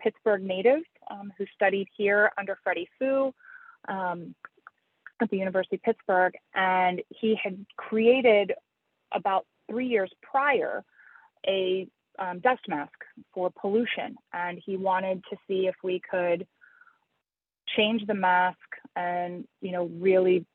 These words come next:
use it for something like a pandemic, um, like covid, like R S V. So, um,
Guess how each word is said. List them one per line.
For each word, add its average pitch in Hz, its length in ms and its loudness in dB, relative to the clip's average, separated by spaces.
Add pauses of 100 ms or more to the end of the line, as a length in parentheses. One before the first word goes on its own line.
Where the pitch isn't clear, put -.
(260)
use 196 340 0
it 208 120 2 (120)
for 185 160 2 (100)
something 170 760 -2
like 160 260 2
a 180 40 -6
pandemic, 190 560 0 (280)
um, 165 300 -4
like 170 180 0 (140)
covid, 160 340 2 (220)
like 175 420 2
R 170 180 4
S 165 160 -2
V. - 220 -4 (140)
So, 175 300 4 (460)
um, 175 280 -2